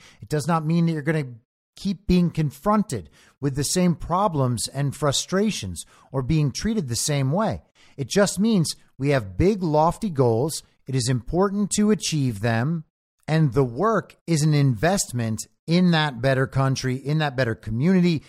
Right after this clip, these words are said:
the better bonds with the family, whatever it is that drives you. It has to be beyond just politics and elections, and we should be charging ahead this way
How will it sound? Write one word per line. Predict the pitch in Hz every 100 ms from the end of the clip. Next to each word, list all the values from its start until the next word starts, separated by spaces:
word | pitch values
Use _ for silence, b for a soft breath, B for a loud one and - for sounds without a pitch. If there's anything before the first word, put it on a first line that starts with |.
| b
the | -
better | 98 113
bonds | 98 127 139 135 113
with | 117
the | -
family, | - 185 202 185
whatever | 120 131 151 - 175 202 208
it | 190
is | 180 190 139 104 b b -
that | 131 107
drives | 101 139 175 170 101 95
you. | 98 92 107 _ _ -
It | 147
has | 139 123 175 190
to | -
be | 151 156 160
beyond | 131 147 147 160 165 156
just | 143 131 -
politics | - 170 175 139 - 117 113 - - _
and | 131 131
elections, | 120 131 120 - 110 95 98 - - _
and | - 143
we | 147
should | 135
be | 117 120
charging | - - 160 196 202 175
ahead | 135 131 175 170 101 90
this | 147 156 -
way | 135 202 160 123